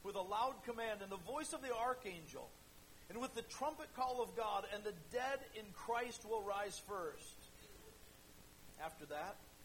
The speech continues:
we who are still alive and are left will be caught up together with them in the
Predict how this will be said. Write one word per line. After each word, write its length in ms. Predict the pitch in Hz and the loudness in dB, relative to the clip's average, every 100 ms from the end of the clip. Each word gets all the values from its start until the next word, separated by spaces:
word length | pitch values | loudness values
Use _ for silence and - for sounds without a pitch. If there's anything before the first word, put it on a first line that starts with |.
| - - - - - | -18 -18 -16 -16 -12
we 80 | 139 | -10
who 140 | 151 151 | -8 -8
are 60 | |
still 320 | - - 151 139 | -8 -4 -2 -2
alive 380 | 135 143 160 165 | -2 -2 -2 -4
and 80 | 135 | -8
are 120 | 120 135 | -8 -2
left 280 | 143 170 143 | -2 -2 -6
will 60 | |
be 120 | 131 120 | -12 -10
caught 180 | 160 151 | -4 -2
up 140 | 143 - | -4 -8
together 380 | 139 139 139 135 | -6 -4 -4 -4
with 280 | 147 147 | -4 -6
them 180 | 143 139 | -6 -6
in 100 | |
the 60 | 135 | -6